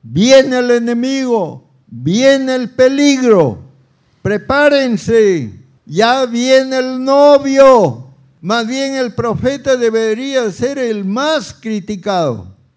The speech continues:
No tenía que ser el más ensalzado o exaltado. No tiene que ser así. Al contrario, el profeta tiene que aceptar su trabajo de profeta.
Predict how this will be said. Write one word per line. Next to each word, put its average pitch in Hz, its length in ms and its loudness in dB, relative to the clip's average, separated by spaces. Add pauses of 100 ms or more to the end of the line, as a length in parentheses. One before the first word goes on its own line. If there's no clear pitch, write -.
(320)
No 233 340 -4
tenía 220 640 -6
que 170 160 -8
ser 180 540 -6 (420)
el 127 240 -8
más 160 380 -10
ensalzado 135 1200 -10 (260)
o 117 220 -6
exaltado. 113 1300 -10 (480)
No 175 240 -8
tiene 254 500 -8
que 135 200 -10
ser 127 260 -10
así. 110 400 -16 (540)
Al 185 180 -8
contrario, 254 580 -4
el 233 100 -4
profeta 220 600 -6
tiene 285 380 -12
que 208 180 -6
aceptar 170 760 -8
su 208 220 -8
trabajo 175 720 -8
de 180 100 -6
profeta. 131 600 -12